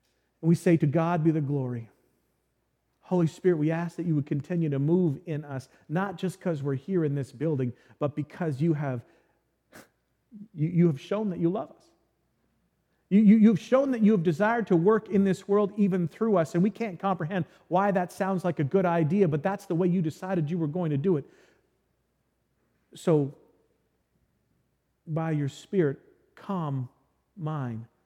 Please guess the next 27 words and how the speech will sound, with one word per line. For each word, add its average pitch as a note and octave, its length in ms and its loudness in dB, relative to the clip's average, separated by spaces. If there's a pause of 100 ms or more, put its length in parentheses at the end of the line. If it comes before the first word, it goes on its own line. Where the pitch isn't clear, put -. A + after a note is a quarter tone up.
(240)
calm D#3 440 -8
ours, C#3 340 -12 (640)
that D3+ 140 0
we E3 100 6
would C#3+ 140 0
rise D#3 440 -4
to D3+ 100 -8
the B2+ 100 -6
challenge C#3+ 460 -10
that D3 100 -6
you D3 140 0
have B2 120 -2
given C3+ 260 -4
us. - 220 -20 (520)
We F3 120 8
would D3+ 120 4
rise F#3 320 0
to F3 100 -4
the D3 140 -2
opportunity E3+ 800 -2
that C#3+ 160 -4
is B2+ 120 -6
before D#3+ 640 -8
us, - 140 -20
that B2 180 -12
we F3 160 -2
might D3 300 -8